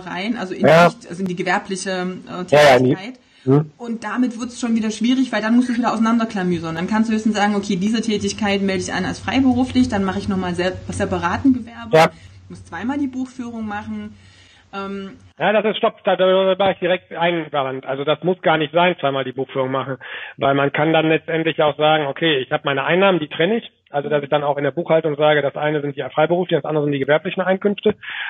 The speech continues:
Speaker 2: Und ich sage jetzt einfach als Beispiel, ich habe hunderttausend Euro Einnahmen, achtzigtausend,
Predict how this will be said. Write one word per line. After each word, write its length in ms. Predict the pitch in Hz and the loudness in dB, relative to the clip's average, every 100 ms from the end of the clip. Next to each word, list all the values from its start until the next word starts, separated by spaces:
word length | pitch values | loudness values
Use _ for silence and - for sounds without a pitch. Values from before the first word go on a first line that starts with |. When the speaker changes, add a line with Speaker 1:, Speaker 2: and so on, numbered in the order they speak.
| - | -4
Speaker 2:
Und 240 | 151 156 | -2 0
ich 120 | 156 - | 0 0
sage 200 | 160 160 | 2 2
jetzt 40 | |
einfach 200 | 160 151 | 2 2
als 140 | 143 | 2
Beispiel, 360 | 151 160 156 135 | 2 2 0 -4
ich 80 | 120 | -4
habe 120 | 139 | -2
hunderttausend 500 | 185 175 165 156 156 | 0 2 2 0 0
Euro 200 | 151 147 | 0 0
Einnahmen, 500 | 147 170 190 196 202 - - _ _ | 0 0 2 0 -4 -18 -20 _ _
achtzigtausend, 720 | 165 - 165 - 156 151 156 | -2 -2 -10 0 0 0 -4